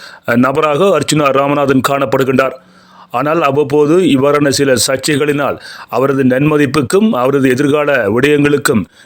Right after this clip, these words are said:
மிக பெரும் கீர்த்தியை ஏற்படுத்தி விடுகின்றது. ஆதலால்தான் சர்வதேச ரீதியில் பரந்து வாழக்கூடிய மக்கள் அவருக்கான விழிப்புணர்வுகளை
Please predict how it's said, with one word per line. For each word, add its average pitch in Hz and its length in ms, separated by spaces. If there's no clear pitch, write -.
மிக 127 200
பெரும் 127 280
கீர்த்தியை 147 460
ஏற்படுத்தி 143 400
விடுகின்றது. 135 480
ஆதலால்தான் 185 560
சர்வதேச 170 760
ரீதியில் 156 480
பரந்து 156 340
வாழக்கூடிய 151 560
மக்கள் 120 380
அவருக்கான 139 540
விழிப்புணர்வுகளை 143 680